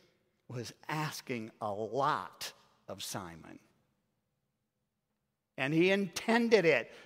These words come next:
to be so. He intended it to be in order like that. And the look on Simon's face must have been priceless, and his words, uh,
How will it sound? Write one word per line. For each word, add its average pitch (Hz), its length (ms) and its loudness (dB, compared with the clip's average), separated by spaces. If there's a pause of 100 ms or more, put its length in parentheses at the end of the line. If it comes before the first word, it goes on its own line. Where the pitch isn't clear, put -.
(160)
to 175 80 2
be 139 360 2
so. 131 320 4 (180)
He 190 160 6
intended 208 680 2
it 180 200 4 (220)
to 196 120 2
be 208 580 2
in 170 320 0
order 170 500 4 (160)
like 175 520 2 (440)
that. 143 400 6 (180)
And 165 240 4
the 151 100 8
look 180 440 6
on 160 220 4
Simon's 202 600 0
face 165 360 2
must 170 340 0
have 151 220 2
been 139 220 0 (240)
priceless, 180 800 -2
and 147 140 0
his 139 280 0
words, 160 600 6
uh, 156 120 4